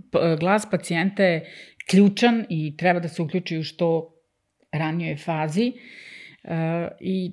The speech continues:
to je u stvari moj svakodnevni posao i ja to jako volim da radim. U stvari imam privilegiju baš da radim nešto što jako volim, po-, pored posla embriologije, eto,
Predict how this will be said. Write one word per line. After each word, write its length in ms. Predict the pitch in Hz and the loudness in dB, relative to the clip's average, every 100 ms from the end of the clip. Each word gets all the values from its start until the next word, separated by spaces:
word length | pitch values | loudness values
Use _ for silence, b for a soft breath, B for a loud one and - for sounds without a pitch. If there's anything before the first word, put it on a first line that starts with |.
| - | 0
to 80 | |
je 60 | 175 | 2
u 40 | |
stvari 300 | 156 - 156 | 2 -2 -4
moj 140 | 156 156 | -2 -4
svakodnevni 560 | - 156 151 151 151 | -6 -6 -6 -6 -6
posao 400 | 151 156 156 - 175 | -6 -8 -6 -4 -2
i 140 | 160 | -2
ja 140 | 151 | -4
to 200 | 147 - | -6 -10
jako 340 | 147 147 - - | -10 -10 -12 -14
volim 280 | - - - | -12 -12 -12
da 80 | |
radim. 300 | - - - | -10 -10 -12
U 40 | - | -16
stvari 340 | - - 160 | -14 -12 -10
imam 240 | 156 151 156 | -8 -10 -12
privilegiju 600 | 160 156 160 156 151 151 | -8 -6 -4 -4 -4 -8
baš 200 | 156 151 | -8 -4
da 120 | 165 | -4
radim 240 | 151 147 | -4 -4
nešto 360 | 151 156 - 156 | -8 -8 -12 -16
što 380 | - - - - | -18 -12 -12 -8
jako 320 | 127 147 - | -8 -8 -6
volim, 320 | 160 160 156 | -4 -4 -6
po-, 300 | 147 151 - - | -8 -10 -10 -6
pored 260 | 165 160 | -4 -4
posla 380 | 151 160 - 180 | -4 -6 -4 -4
embriologije, 800 | 165 151 156 156 151 160 165 147 | -4 -4 -4 -4 -4 -6 -6 -8
eto, 340 | 147 - 147 | -10 -12 -14